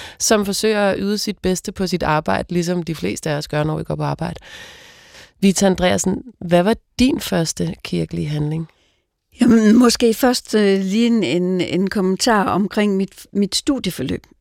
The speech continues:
Speaker 2: Jeg var, jeg var faktisk, øh,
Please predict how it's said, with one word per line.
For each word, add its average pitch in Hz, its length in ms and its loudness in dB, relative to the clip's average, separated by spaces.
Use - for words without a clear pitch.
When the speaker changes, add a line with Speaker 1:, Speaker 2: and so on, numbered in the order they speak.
Speaker 2:
Jeg 196 260 2
var, 208 100 4
jeg 202 280 2
var 208 440 2
faktisk, - 600 -6
øh, 180 1200 -2